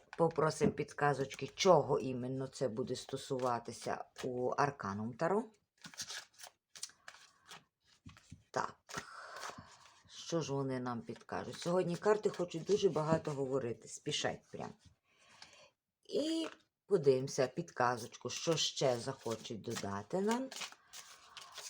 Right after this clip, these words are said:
Сібіли, італійські карти. Дуже говорять, хочуть, теж дуже розмовляючи. Ну що ж, приступаємо. Раки, лютий дві тисячі двадцять третього року.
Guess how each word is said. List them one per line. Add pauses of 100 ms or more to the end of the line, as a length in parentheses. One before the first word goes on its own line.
(160)
Сібіли, (300)
італійські
карти. (1160)
Дуже
говорять,
хочуть,
теж
дуже
розмовляючи.
Ну
що
ж, (840)
приступаємо. (580)
Раки, (160)
лютий
дві
тисячі
двадцять
третього
року.